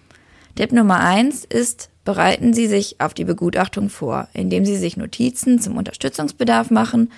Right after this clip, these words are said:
und die wichtigsten Unterlagen zurechtlegen. Tipp Nummer zwei, scheuen Sie nicht, während der Begutachtung Fragen zu stellen oder Unklarheiten auch direkt anzusprechen. Denn das hilft, Missverständnisse zu vermeiden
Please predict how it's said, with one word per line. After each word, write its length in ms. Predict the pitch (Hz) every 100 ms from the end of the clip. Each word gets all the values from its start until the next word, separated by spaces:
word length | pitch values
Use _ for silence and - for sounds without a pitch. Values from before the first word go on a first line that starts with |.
| - - _ _
und 240 | 262 277
die 100 | 233
wichtigsten 460 | 208 214 220 - -
Unterlagen 520 | 185 185 - 135 -
zurechtlegen. 720 | - - - - - - - _ _ _ _ _ _ - _ -
Tipp 160 | 226 233
Nummer 280 | 185 175
zwei, 460 | - 190 185 233 330 _ _ _ -
scheuen 320 | 202 190 180
Sie 140 | 180
nicht, 440 | 180 226 302 - -
während 280 | 190 190 185
der 60 | 170
Begutachtung 640 | 180 208 254 240 - 247
Fragen 360 | 240 175 170 165
zu 100 | -
stellen 440 | - - - 208 - -
oder 280 | 185 214
Unklarheiten 600 | 175 208 226 202 208 226
auch 160 | - 180
direkt 340 | - 180 170
anzusprechen. 760 | 156 160 - - - - - - - - - _ -
Denn 120 | 208
das 220 | 226 -
hilft, 480 | 226 247 285 - -
Missverständnisse 720 | 196 - 180 165 - 175 -
zu 120 | -
vermeiden 640 | - - - 196 233 277